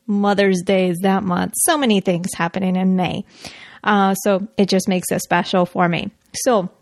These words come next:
let's talk about today's episode. Uh, today's episode, I think, is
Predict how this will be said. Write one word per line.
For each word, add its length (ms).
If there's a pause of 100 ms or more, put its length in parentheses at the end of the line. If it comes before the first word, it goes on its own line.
(440)
let's 320
talk 500
about 840 (460)
today's 920 (260)
episode. 800
Uh, 240
today's 380
episode, 400
I 100
think, 360
is 340